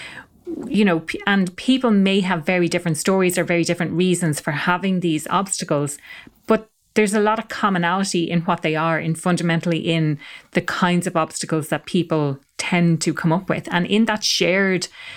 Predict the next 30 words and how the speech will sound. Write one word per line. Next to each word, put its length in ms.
you 140
know, 220
sh-, 260
or 120
in, 340
rather 340
in 220
that 160
sharing 920
of 320
what 140
the 120
obstacles 560
are, 380
it 160
brings 240
us 160
closer 340
together 460
and 180
shows 340
us 120
that 120
we 100
have 340
more 280
in 160
common 600
than 360
not. 520